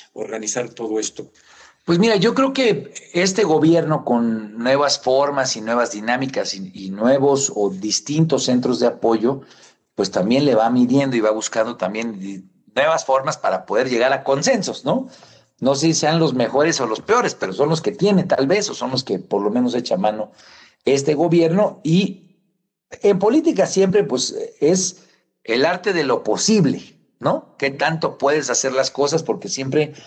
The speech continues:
Speaker 2: pues, tienes pesos, contrapesos, múltiples equilibrios, desequilibrios, reequilibrios. Entonces, bueno, a-,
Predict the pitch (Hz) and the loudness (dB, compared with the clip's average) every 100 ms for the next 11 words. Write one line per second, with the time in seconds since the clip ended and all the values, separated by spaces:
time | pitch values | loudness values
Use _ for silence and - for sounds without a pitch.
0 | - _ 127 123 139 131 - 147 139 135 | -20 _ -2 0 0 -2 2 0 2 -4
1 | - 110 107 101 - 151 156 135 110 127 | -2 -2 0 0 2 0 2 -2 -4 0
2 | 135 139 131 120 107 - - - - _ | 0 -2 -6 -2 -2 -2 -6 -16 -20 _
3 | 120 120 120 139 165 156 123 113 113 - | -6 -2 -2 2 2 2 0 -2 -4 -8
4 | 113 139 147 127 104 98 - 131 139 160 | -6 -2 0 0 -2 -6 -6 -4 -2 -4
5 | 160 - - - - _ 220 226 180 190 | -6 -14 -20 -20 -20 _ 0 0 0 2
6 | 160 - - - | 0 -4 -8 -6